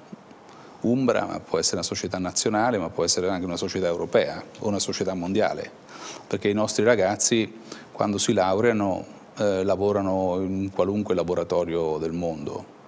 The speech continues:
o si possono inserire in qualunque laboratorio del mondo. L'importante è che noi siamo ancora in grado di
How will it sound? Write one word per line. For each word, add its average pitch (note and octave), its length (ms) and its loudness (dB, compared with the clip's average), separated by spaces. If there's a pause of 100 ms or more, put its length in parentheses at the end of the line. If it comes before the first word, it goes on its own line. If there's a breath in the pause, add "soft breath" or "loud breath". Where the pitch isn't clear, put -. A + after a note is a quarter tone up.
(220)
o A2 80 -4
si G2+ 120 -4
possono G2+ 360 0
inserire G2+ 440 0
in F#2 100 -2
qualunque F2+ 400 -2
laboratorio E2+ 520 -2
del D#2+ 120 -4
mondo. E2 340 -8 (560 loud breath)
L'importante B2 600 2
è A2+ 40 -2
che G#2 480 0
noi B2 240 2
siamo F#2+ 260 0
ancora G2+ 280 2
in A#2+ 100 2
grado G#2 380 2
di F#2 340 -2